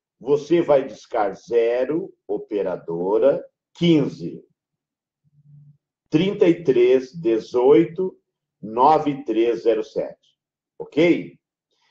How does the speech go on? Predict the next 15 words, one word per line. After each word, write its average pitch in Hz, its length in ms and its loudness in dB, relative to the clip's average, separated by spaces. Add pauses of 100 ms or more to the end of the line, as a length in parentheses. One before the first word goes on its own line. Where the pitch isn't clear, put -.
(100)
Então, 185 180 0
você 170 1000 4
pode, 175 880 2 (720)
é, 127 1300 4 (520)
ligar 156 840 2 (540)
os 208 240 -8
dali 190 500 4
da 180 180 4
região 156 640 0
de - 120 -18
Sorocaba, 131 1160 0
Votorantim, 135 1500 -8 (220)
até 160 380 2
Capão 151 480 0
Bonito, 120 1300 -4